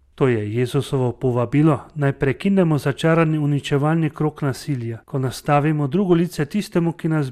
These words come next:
bije, da bi premagali zlo z dobrim. Pretresa me podrobnosti življenja kardinala Koreca. Bil je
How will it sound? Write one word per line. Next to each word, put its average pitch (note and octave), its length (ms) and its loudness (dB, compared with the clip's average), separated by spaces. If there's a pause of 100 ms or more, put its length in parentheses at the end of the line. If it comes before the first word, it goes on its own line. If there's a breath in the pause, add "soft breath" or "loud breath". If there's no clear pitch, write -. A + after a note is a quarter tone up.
bije, C3 280 -2 (140)
da C#3 100 -2
bi B2 140 -4
premagali C3+ 680 0
zlo F3 400 0
z - 140 -16
dobrim. A2 400 -2 (440)
Pretresa B2 540 -2
me B2+ 160 -2
podrobnosti D3 680 2
življenja C#3 480 0
kardinala C#3+ 580 -2
Koreca. B2 580 -4 (260)
Bil F3 200 4
je D#3+ 140 2